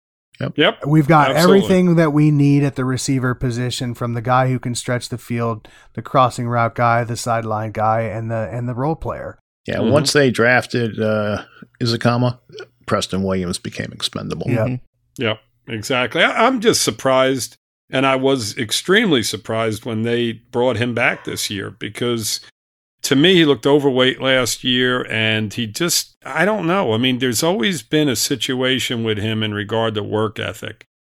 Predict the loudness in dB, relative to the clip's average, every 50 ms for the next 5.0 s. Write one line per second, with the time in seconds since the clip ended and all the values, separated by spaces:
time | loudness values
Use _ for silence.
0 | _ _ _ 0 0 2 4 4 4 4 4 2 2 2 2 2 2 0 0 0
1 | 0 0 0 0 2 2 2 2 0 -2 -8 -14 -18 _ _ -8 -4 0 2 2
2 | 2 2 2 0 -2 -2 -2 -2 -2 0 0 0 0 0 2 2 2 2 2 0
3 | -2 -4 -4 -4 -2 -2 0 0 0 0 0 0 0 0 -4 -6 -6 -4 -6 -6
4 | -4 -4 -4 -4 -4 -4 -4 -2 -2 0 2 2 2 4 4 2 2 0 -2 -4